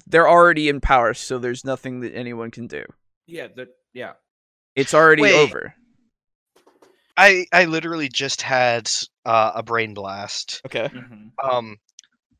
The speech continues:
Speaker 3: the Great Old Ones
Speaker 1: Sure.
Speaker 3: are reaching out from the future
Speaker 1: Yes.
Speaker 3: and into their past, A K A our present.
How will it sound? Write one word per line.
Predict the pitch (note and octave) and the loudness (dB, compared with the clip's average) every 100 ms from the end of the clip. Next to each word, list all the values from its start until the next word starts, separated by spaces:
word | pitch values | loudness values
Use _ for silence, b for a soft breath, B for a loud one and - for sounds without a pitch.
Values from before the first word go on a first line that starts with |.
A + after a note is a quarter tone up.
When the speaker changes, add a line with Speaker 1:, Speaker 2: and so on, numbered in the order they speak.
| _ _ _ _ E3+ | _ _ _ _ -14
Speaker 3:
the | - | -10
Great | E3 D3+ F3+ A3 | -10 -4 -4 -2
Old | - D3+ C3+ | 0 0 0
Ones | G#2 A2 E3+ - - - - | -6 -12 -10 -8 -6 -6 -8
Speaker 1:
Sure. | - C#3 A#2 D#3 _ _ - - _ _ _ _ | -10 -6 -6 -6 _ _ -18 -18 _ _ _ _
Speaker 3:
are | B2+ A#2+ A2+ | 0 0 0
reaching | B2+ D3+ G#3 G3 | -10 -6 -4 -4
out | C3 B2 B2+ - | -6 -6 -8 -12
from | - B2 C#3 | -14 -12 -12
the | |
future | - A2+ - C3+ - _ _ | -12 -12 -10 -10 -12 _ _
Speaker 1:
Yes. | C3 - - - - | -10 -8 -10 -8 -2
Speaker 3:
and | C#3 B2 A#2 A#2+ - - | 0 0 -2 -8 -16 -12
into | C#3+ - D3 C#3+ | -10 -8 -8 -4
their | B2 B2 | -2 -2
past, | - A#2 G#2+ G#2+ - | -2 -2 -2 -4 -10
A | A2+ | -12
K | - A#2+ G#2 | -8 -8 -6
A | A2 | -6
our | G#2 A2+ | -6 -8
present. | - F#2+ - G#2 D3+ | -10 -12 -12 -18 -18